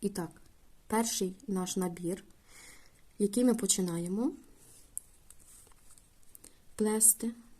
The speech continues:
набираємо на нитку ось такі бісеринки.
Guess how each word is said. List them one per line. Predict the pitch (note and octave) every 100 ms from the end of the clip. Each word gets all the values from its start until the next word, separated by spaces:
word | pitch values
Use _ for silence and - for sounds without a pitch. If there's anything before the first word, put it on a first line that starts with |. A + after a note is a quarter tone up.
| -
набираємо | G#3 G3+ G#3 G#3 G#3 G3+ F#3+
на | F#3+
нитку | F#3 G3+ - - -
ось | G3 G3+
такі | F3+ - G3 C#4 - - - - -
бісеринки. | F3+ A3+ A3+ G#3 F#3 E3+ E3 -